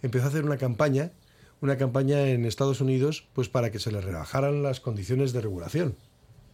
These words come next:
O sea, se desregularizara otra vez, pues algunas de las condiciones.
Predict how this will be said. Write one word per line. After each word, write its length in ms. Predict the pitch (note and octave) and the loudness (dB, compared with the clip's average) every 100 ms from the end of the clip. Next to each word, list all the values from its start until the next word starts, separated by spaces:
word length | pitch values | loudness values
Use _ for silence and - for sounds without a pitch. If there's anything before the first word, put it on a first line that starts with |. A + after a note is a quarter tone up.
| _ _ _ - | _ _ _ -10
O 60 | - | -4
sea, 100 | B2 | -2
se 120 | B2 | -2
desregularizara 960 | G#2+ G2 G#2 G2 G2 G2 G2 D3+ D3 D#3 | -2 -4 -4 -4 -4 -4 -2 0 0 0
otra 180 | C#3+ D3 | 0 2
vez, 280 | D#3 E3 - - - - | 2 0 -6 -20 -20 -18
pues 160 | - A#2+ | -4 0
algunas 300 | B2+ F#3 C3 | 2 2 2
de 60 | G#2+ | 0
las 120 | G2 | -4
condiciones. 640 | G2 E2+ F#2+ E2 C#3+ | -8 -8 -10 -8 -10